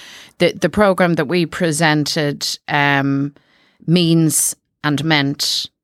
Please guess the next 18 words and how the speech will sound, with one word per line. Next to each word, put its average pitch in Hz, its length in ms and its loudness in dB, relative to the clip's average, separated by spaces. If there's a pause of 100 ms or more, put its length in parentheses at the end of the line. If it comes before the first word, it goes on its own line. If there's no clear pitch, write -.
(420)
that 139 120 0
we 151 140 2
were 147 160 2
looking 151 340 0
to 151 180 -4
do 151 220 0
things 147 280 -2
very, 147 280 2
very 143 260 0
differently. 180 640 0
And 156 80 -4
I 147 100 2
was 143 160 -2
very 151 180 0
conscious 143 580 -2
that 139 260 -4
you 147 100 -2
need, 143 340 -2